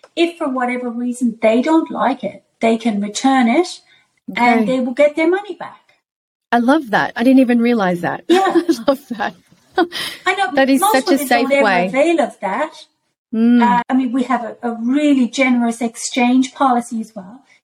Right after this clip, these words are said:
Speaker 1: If you get the wrong size, they go on the website, they go to the returns, exchanges, refunds page.
Speaker 2: Yep.
Speaker 1: There's a list of instructions there of what to do. We send them a label at our cost.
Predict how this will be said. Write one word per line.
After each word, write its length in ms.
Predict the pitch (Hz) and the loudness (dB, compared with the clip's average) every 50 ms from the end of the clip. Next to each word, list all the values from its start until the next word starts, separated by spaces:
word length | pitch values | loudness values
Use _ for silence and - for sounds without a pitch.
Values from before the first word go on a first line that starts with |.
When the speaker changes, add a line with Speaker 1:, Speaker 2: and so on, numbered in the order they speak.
| _ - | _ -2
Speaker 1:
If 240 | 294 294 302 - | -2 -2 0 -2
you 60 | 285 285 | -2 0
get 180 | 277 240 - - | 0 -2 -4 -4
the 80 | 240 | -4
wrong 280 | 214 220 220 214 208 202 | -2 -2 -2 -2 -2 -6
size, 580 | - - - 202 185 180 180 208 240 269 - _ _ _ _ _ _ _ _ _ _ _ | -6 -6 -6 -6 -6 -8 -12 -14 -14 -14 -16 _ _ _ _ _ _ _ _ _ _ _
they 140 | 233 214 196 | -2 -2 2
go 200 | 247 247 247 254 | 2 2 4 4
on 100 | 247 233 | 2 0
the 80 | 233 | 0
website, 760 | 226 240 240 233 - - - 269 240 240 233 226 233 - - - _ 208 _ | 0 -2 -2 -2 -4 -4 -2 0 0 2 0 0 -2 -4 -10 -20 _ -20 _
they 140 | - 214 196 | -10 -10 -8
go 200 | 190 220 220 220 | -4 -4 -4 -4
to 140 | 220 - _ | -6 -8 _
the 280 | 233 220 214 208 208 - _ _ _ _ | -8 -8 -6 -8 -10 -12 _ _ _ _
returns, 600 | 233 226 - - 269 269 254 247 247 240 233 226 | -4 -2 0 2 2 2 4 4 4 4 2 2
exchanges, 840 | 226 196 - - - - - 262 254 254 254 233 240 233 233 226 - _ _ _ _ 214 | -2 -8 -8 -10 -10 -2 0 2 4 4 4 4 4 0 -2 -2 -6 _ _ _ _ 0
refunds 640 | 220 277 277 254 - 294 262 262 247 240 240 - _ _ _ _ _ | 4 4 4 4 4 2 4 6 6 4 2 0 _ _ _ _ _
page. 680 | - - - - 285 285 294 339 381 403 - - - _ _ _ _ _ _ _ _ _ | -18 -12 -2 0 2 2 2 2 0 -8 -10 -16 -16 _ _ _ _ _ _ _ _ _
Speaker 2:
Yep. 180 | - 190 170 175 | 0 0 2 2
Speaker 1:
There's 120 | 175 - | 0 -2
a 120 | 220 208 208 | -6 -4 0
list 300 | 233 320 339 339 - - | 2 2 2 0 -4 -4
of 60 | 339 | 0
instructions 640 | 320 302 285 - - 294 285 - - - 277 262 - | 0 0 0 0 0 0 0 0 -4 -4 -4 -2 -2
there 160 | 269 262 262 | -2 -2 -2
of 100 | 262 - | -4 -4
what 240 | - 277 - _ - | -6 -6 -6 _ -10
to 100 | - 254 | -10 -6
do. 380 | 240 269 262 269 269 269 269 - _ _ _ _ _ _ | -2 -2 -2 0 -2 -4 -8 -10 _ _ _ _ _ _
We 220 | - 233 311 349 | -6 -2 0 0
send 320 | 359 - - 330 277 247 233 | 0 -2 -6 -8 -8 -8 -12
them 100 | 220 208 | -8 -10
a 60 | 208 | -6
label 540 | 202 196 185 190 190 185 190 233 269 302 _ _ _ _ _ _ _ _ _ _ _ _ _ _ _ - | -4 -2 -2 -2 -4 -4 -4 -6 -8 -8 _ _ _ _ _ _ _ _ _ _ _ _ _ _ _ -4
at 120 | 170 165 | -2 -2
our 220 | - 202 254 302 | 0 0 0 -2
cost. 580 | 294 - - 190 - 226 - - - - - | -2 -4 -16 -16 -16 -16 -18 -20 -20 -20 -20